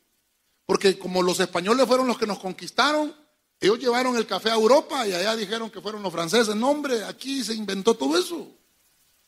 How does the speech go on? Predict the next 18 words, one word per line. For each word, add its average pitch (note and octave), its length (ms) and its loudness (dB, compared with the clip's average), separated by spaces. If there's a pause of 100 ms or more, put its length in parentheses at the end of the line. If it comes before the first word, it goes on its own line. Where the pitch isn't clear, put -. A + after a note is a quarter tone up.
(760)
Terrible. A3+ 800 0 (640)
Imagínense B3+ 480 0
que A#3+ 80 -6
ahora, C4+ 440 -2
para E3+ 160 -8
hablar G3 200 -2
de A3 80 0
ancestros, G#3+ 380 -2
¿verdad? E3 220 -2
El F#3 140 -4
café F#3+ 320 -4
se A3 140 0
exporta A3 580 -2
de F3 160 -4
nuestros E3 400 -10
países G#3 480 0 (340)
hacia D#3 220 -2
Europa. D3+ 500 -2